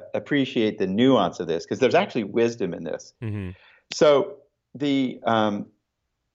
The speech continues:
Speaker 1: the, the way that they've looked at this and what they've found is that,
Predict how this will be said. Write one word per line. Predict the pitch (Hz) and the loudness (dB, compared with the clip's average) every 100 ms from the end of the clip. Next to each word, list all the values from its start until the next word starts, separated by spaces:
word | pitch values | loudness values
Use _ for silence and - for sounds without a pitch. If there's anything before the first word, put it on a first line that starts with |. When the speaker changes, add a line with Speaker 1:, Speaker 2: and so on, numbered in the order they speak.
| - | -16
Speaker 1:
the, | 113 135 135 135 131 123 - - _ _ _ _ _ _ - | -2 2 4 6 6 4 -2 -12 _ _ _ _ _ _ -4
the | 131 | -2
way | 127 175 220 | 4 6 6
that | 240 220 | 6 4
they've | 160 127 117 | 4 4 2
looked | 110 131 131 | 2 2 2
at | 104 - | -4 0
this | 85 82 80 - | 0 0 -2 -6
and | 95 | -2
what | 101 | -2
they've | 101 85 | -2 -4
found | - - 123 127 127 123 117 | -4 0 2 2 2 2 0
is | 92 87 | -2 -2
that, | - 87 87 - | 0 2 2 0